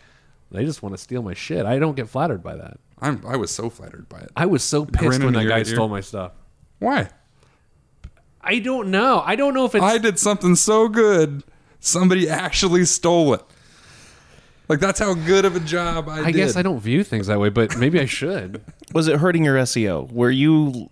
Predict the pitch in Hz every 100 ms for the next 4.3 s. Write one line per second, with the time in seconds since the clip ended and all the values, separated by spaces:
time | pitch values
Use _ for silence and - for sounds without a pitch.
0 | - - 131 113 101 - 151 143 127 131
1 | 135 127 117 95 95 - - - _ -
2 | - 117 120 117 127 113 110 - 127 120
3 | 117 113 123 120 120 110 107 107 92 95
4 | 53 -